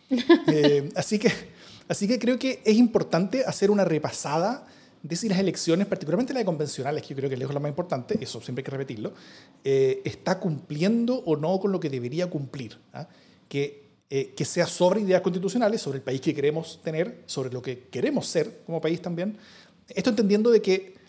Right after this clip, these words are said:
Speaker 2: de que, de que esto siempre es un ideal, ¿no es cierto? Un ideal que siempre va a ser inalcanzable. La, siempre va a haber campañas medias hueonas, chabacanas, iglesias donde se van a hablar de cosas, eh, no tan elevadas como las que a uno le gustaría, pero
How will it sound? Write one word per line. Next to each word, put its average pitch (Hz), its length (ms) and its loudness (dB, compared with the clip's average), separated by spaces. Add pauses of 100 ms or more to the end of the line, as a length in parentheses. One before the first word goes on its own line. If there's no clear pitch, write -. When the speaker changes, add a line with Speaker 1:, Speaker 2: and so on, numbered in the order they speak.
(200)
Speaker 2:
de 156 120 -10
que, 165 80 -12
de 160 80 0
que 185 40 0
esto 202 140 0
siempre 208 320 0
es 180 60 2
un 190 100 0
ideal, 156 300 4
¿no 117 80 -8
es 110 60 -10
cierto? 139 220 -6
Un 135 100 -8
ideal 139 440 -4 (160)
que 135 140 -8
siempre 165 200 -6
va - 20 0
a 139 40 -8
ser 175 80 -2
inalcanzable. 160 580 -2
La, 107 140 -6 (240)
siempre 135 340 -6
va 139 80 2
a - 40 2
haber 139 180 -2 (160)
campañas 135 560 -4
medias 135 240 -6
hueonas, 135 340 -4
chabacanas, 131 520 -6
iglesias 127 400 -8
donde 131 160 -12
se 139 100 -10
van 135 60 -6
a - 20 -8
hablar 131 200 -6
de 135 80 -8
cosas, 139 280 -6 (360)
eh, 127 440 -6 (400)
no 147 140 0
tan 160 100 0
elevadas 151 440 2
como 165 160 -8
las 151 100 -4
que - 80 -10
a 165 40 -4
uno 160 80 0
le 160 40 2
gustaría, 165 420 0 (540)
pero 254 460 2